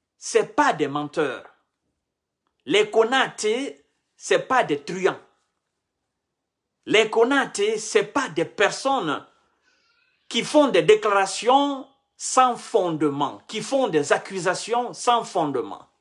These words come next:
Les Konaté, c'est pas des accusateurs. Les Konaté, c'est pas des hypocrites, encore moins des démagogues. C'est des personnes nobles,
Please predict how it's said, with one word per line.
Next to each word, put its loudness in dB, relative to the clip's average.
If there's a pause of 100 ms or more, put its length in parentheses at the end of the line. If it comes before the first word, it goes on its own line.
(720)
Les 2
Konaté, 2
c'est 2
pas 0
des 0
accusateurs. -2 (220)
Les 0
Konaté, 2
c'est -2
pas 0 (500)
des 2
hypocrites, 0
encore 4
moins 0
des -4
démagogues. -2 (1120)
C'est -2
des 4
personnes 0
nobles, 2